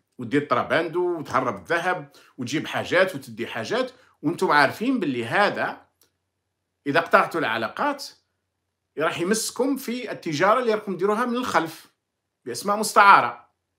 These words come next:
يقوم بها كبار المسعورين. فهذا اللي، آه،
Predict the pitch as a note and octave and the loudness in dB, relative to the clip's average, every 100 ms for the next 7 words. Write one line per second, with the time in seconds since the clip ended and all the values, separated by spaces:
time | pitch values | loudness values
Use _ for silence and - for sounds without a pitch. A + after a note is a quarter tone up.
0 | _ _ _ _ _ _ _ _ _ _ | _ _ _ _ _ _ _ _ _ _
1 | - C#3 C#3+ C#3 F#3+ F#3 D#3+ F3+ D#3+ C#3+ | -20 -6 -2 2 2 2 -2 -2 0 -4
2 | G2+ F#2 E2+ - _ _ G3+ C4 E4+ E4+ | -6 -10 -12 -18 _ _ 4 6 6 6
3 | A#3+ A3 G3 C#3+ - _ _ - - _ | 0 0 0 -2 -8 _ _ -20 -20 _
4 | _ - - - - - F#3 D#3+ C#3+ | _ -20 -20 -18 -8 8 10 12 8